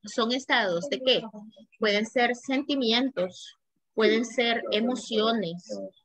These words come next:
pueden ser descripciones. Usted lo ocupa en este caso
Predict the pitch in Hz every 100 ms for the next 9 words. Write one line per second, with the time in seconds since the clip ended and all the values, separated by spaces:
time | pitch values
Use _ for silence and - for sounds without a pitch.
0 | - 269 214 214 233 - 240 233 220 247
1 | 262 247 202 - 208 214 233 190 175 -
2 | - 208 214 233 233 240 233 226 226 262
3 | 285 262 254 - 214 208 - 226 226 226
4 | 240 277